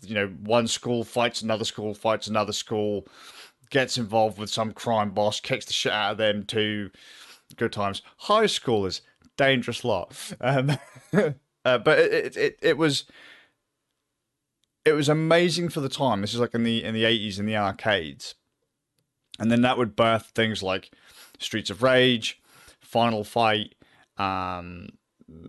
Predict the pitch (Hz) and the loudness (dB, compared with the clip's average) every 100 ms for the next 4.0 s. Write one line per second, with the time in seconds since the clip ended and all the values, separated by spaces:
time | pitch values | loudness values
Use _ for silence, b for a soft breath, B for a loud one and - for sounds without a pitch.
0 | 80 82 - - 120 95 117 120 113 113 | -16 -18 -8 -6 -4 -2 0 2 2 0
1 | 110 - _ _ 113 107 110 110 - b | -2 -8 _ _ -6 -2 -2 -4 -8 b
2 | b _ 127 - 139 123 131 123 139 135 | b _ 0 2 4 4 4 2 0 2
3 | 185 196 165 143 113 123 117 107 101 | 0 0 0 0 0 2 4 4 0